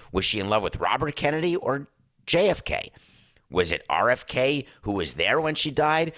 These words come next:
Was he not there? Was she in an argument with somebody? Was she upset over her failings as an actress? If there are hours in your day that you want to dedicate to Marilyn Monroe,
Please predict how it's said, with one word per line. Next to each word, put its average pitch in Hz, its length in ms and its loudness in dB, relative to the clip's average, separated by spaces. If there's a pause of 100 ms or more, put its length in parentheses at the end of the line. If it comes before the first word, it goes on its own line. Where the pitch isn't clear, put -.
(140)
Was 151 160 0
he 156 80 -2
not 170 320 0
there? 62 280 -2 (360)
Was 98 180 0
she 127 300 2
in 110 80 -2
an 82 100 -4
argument 131 520 2
with 156 120 -4
somebody? 180 580 0 (800)
Was 92 160 0
she 95 220 2
upset 123 540 0
over 104 380 0
her 78 160 -4
failings 113 520 -2
as 76 140 -6
an 80 160 -10
actress? - 640 -2 (2000)
If 123 200 0
there 185 240 4
are 139 560 4 (1600)
hours 135 460 2
in 123 100 -2
your 120 140 -2
day 113 280 4
that 107 140 -2
you 104 140 -2
want 110 140 -2
to 101 60 -6
dedicate 104 480 -2
to - 80 -4
Marilyn 101 360 -2
Monroe, 95 540 0